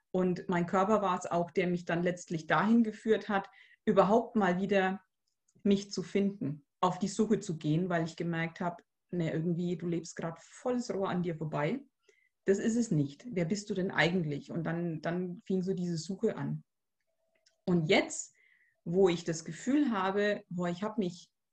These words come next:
erkannt im Sinne von, wer bin ich denn ohne all das, was man mir über mich erzählt hat?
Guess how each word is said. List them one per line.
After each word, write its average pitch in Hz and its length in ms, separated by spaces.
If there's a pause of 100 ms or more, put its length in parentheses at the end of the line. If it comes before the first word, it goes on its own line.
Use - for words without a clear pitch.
(260)
erkannt 233 760
im 190 200
Sinne 214 360
von, 190 560 (400)
wer 190 180
bin 254 220
ich 247 120
denn 202 180
ohne 214 340
all 185 160
das, 185 260
was 185 200
man 190 220
mir 196 180
über 185 180
mich 175 240
erzählt 214 520
hat? 190 300